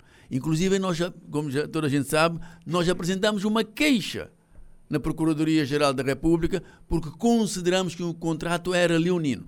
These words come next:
Agora imagine, se aquele contrato era leonino, o atual que é agora revisto, em que o governo deixa de exigir os cinco navios para passar se-, a ser o governo a financiar estes mesmos cinco navios.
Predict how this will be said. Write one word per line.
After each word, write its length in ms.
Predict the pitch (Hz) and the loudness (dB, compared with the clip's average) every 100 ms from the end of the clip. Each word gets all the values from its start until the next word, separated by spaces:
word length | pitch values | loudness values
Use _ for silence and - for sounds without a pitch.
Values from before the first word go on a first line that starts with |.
| - - | -16 -8
Agora 320 | 110 170 247 | -2 2 4
imagine, 440 | 247 226 139 117 - - _ _ | 4 2 -2 -8 -14 -20 _ _
se 240 | - - 185 | -12 -2 -2
aquele 480 | 185 - 311 311 | 0 4 6 6
contrato 680 | 240 214 196 170 151 131 175 - | 4 0 -2 0 -2 -2 -10 -6
era 300 | 208 185 147 | 0 0 0
leonino, 760 | 156 190 185 165 160 185 208 269 - - - - - - - - | 0 0 0 0 0 0 -2 -4 -12 -20 -20 -20 -20 -20 -20 -12
o 320 | - 185 220 240 | -2 4 10 10
atual 720 | 233 - 240 254 311 311 262 | 8 4 4 8 8 8 6
que 200 | - 226 | 4 6
é 60 | |
agora 380 | 208 185 175 165 | 6 6 6 6
revisto, 840 | 151 160 160 156 151 - - 208 240 - - - - | 4 2 2 2 0 -4 -6 -6 -6 -12 -20 -8 0
em 140 | 185 | 0
que 120 | 208 | 2
o 60 | 208 | 0
governo 500 | 214 214 285 247 233 | 0 2 4 4 2
deixa 480 | 196 302 339 254 247 | 2 2 2 2 0
de 100 | 226 | 0
exigir 460 | 202 214 185 175 | 0 0 0 -2
os 160 | 160 - | -2 -4
cinco 240 | 185 160 | -4 -2
navios 540 | 151 139 135 156 170 - - - - _ _ | 0 0 0 -4 -8 -16 -20 -20 -20 _ _
para 200 | - 208 | 2 2
passar 460 | 202 208 - 240 226 | 4 2 2 0 0
se-, 220 | 226 214 | -2 -6
a 80 | - | -6
ser 220 | 170 220 | -4 -4
o 60 | 208 | -4
governo 680 | 196 185 208 214 214 226 - _ - | -4 0 6 6 4 -4 -8 _ -8
a 80 | 180 | -8
financiar 720 | 165 220 208 190 - 190 185 | -6 -4 -4 -4 -4 -4 -2
estes 240 | 175 - | -4 -8
mesmos 300 | 175 175 165 | -8 -8 -8
cinco 180 | 170 180 | -10 -12
navios. 360 | 190 175 156 | -10 -10 -12